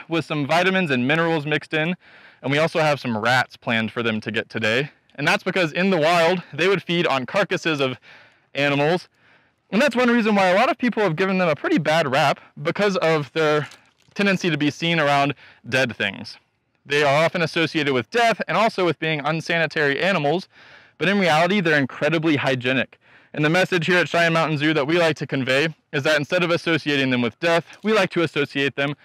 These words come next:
with recycling. Now that is because they're one of nature's best scavengers. Found all around the world, vultures help to break down carcasses of animals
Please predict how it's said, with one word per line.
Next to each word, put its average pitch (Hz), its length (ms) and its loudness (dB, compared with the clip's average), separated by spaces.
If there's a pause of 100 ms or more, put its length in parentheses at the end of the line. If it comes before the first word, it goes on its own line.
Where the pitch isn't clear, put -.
(240)
with 139 220 -4
recycling. 117 840 -4 (640)
Now 156 80 -2
that 170 240 2
is 165 140 0
because 156 360 -2
they're 156 200 0
one 147 140 0
of 139 100 -2
nature's 139 360 -2
best 147 400 -4
scavengers. 131 800 -2 (320)
Found 160 240 0
all 202 220 2
around 185 180 0
the 160 60 0
world, 147 380 0 (200)
vultures 165 640 -2 (400)
help 160 180 -2
to 151 100 -6
break 165 280 -2
down 143 320 0
carcasses 143 520 0
of 131 120 2
animals 131 500 0